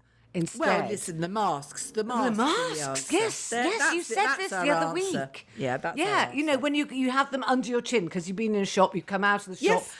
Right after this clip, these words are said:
Speaker 1: and then you just pop it under your chin,
Speaker 2: Yeah,
Speaker 1: and that
Speaker 2: quite
Speaker 1: gives your chin
Speaker 2: legitimately.
Speaker 1: the chin's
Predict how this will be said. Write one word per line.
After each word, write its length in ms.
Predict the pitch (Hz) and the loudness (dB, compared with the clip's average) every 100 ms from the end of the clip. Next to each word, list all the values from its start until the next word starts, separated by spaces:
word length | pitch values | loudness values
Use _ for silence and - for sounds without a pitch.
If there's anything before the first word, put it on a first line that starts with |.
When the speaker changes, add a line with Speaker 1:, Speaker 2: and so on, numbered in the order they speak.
| - - | -12 -2
Speaker 1:
and 160 | 190 | 2
then 120 | 220 | 2
you 120 | 220 202 | 0 -2
just 180 | 208 | -4
pop 220 | - 226 - | 0 0 2
it 80 | 202 | 0
under 160 | 196 | 2
your 80 | 202 | 0
chin, 500 | 202 226 180 135 156 - - | 0 2 2 0 -6 -10 -4
Speaker 2:
Yeah, 180 | 147 190 | 0 4
Speaker 1:
and 100 | 240 | 4
that 120 | 208 | 4
Speaker 2:
quite 100 | 196 | 2
Speaker 1:
gives 160 | 214 | 2
your 80 | 226 | 0
chin 380 | 160 - 247 240 | -2 0 0 0
Speaker 2:
legitimately. 220 | 240 131 - _ _ - | -2 -8 -14 _ _ -4
Speaker 1:
the 100 | 214 | -4
chin's 520 | 202 269 262 240 233 | 0 2 4 4 -2